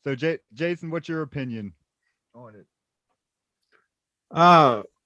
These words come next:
Speaker 2: well, it, it's just one of those things where it's like, yeah, it's ju-, it's justice in a sense, but it's, it's just one of those things where, like, the numbers just don't add up. Like, hi-, hi-, his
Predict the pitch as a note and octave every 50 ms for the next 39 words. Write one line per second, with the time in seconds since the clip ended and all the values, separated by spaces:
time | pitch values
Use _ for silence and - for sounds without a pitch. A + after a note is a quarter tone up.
0 | _ _ _ _ _ _ _ _ _ _ _ - D3 F3+ G3 G#3 A3 G#3+ G3+ G3+
1 | - _ _ _ _ _ _ _ - - F#3+ G3 - - _ - F#3+ F3+ F#3 A#3
2 | F#3 - A#3 A3+ A3 A3 G#3+ G3 - - G#3+ G#3+ G#3+ G#3 G3 E3 F#3+ F#3+ F3+ D#3+
3 | C#3+ C3 _ _ - _ _ _ _ _ E3 D#3+ - - G3 F#3 E3+ F3+ - E3
4 | E3+ F#3 G#3 G3+ G3 G3 F#3+ F3+ - - E3+ - - - - F3 F3 D#3 E3 D3
5 | - - - F#3 F3 E3 - - E3+ - - - - - - _ _ _ - -
6 | _ _ _ _ _ _ _ _ _ - - - - _ - D#3 D#3 D3+ C#3 -
7 | - - E3 D#3+ D#3 - - - - C#3+ C3+ C3 A2+ - - D3 C#3 - - -
8 | F3 D#3+ - G3+ F3+ - F#3 G3 G3 F#3 F#3 E3+ - - F3 F3 E3+ D3+ C#3 D3+
9 | C#3+ C#3 C3+ - C#3 B2+ B2 C3+ D3+ D3+ C#3 C#3 B2+ G#2+ - - B2+ - - -
10 | C#3+ C3+ C3 B2 A#2+ A#2 B2 C3+ B2+ - - A2+ A2 G2 - _ _ _ _ _
11 | _ _ _ _ _ _ _ _ _ _ _ _ _ _ _ _ _ _ _ _
12 | _ _ - C3 E3 - - D#3 F3 G3 G3+ - D#3 F3 F3+ C#3+ C3 D#3+ A3+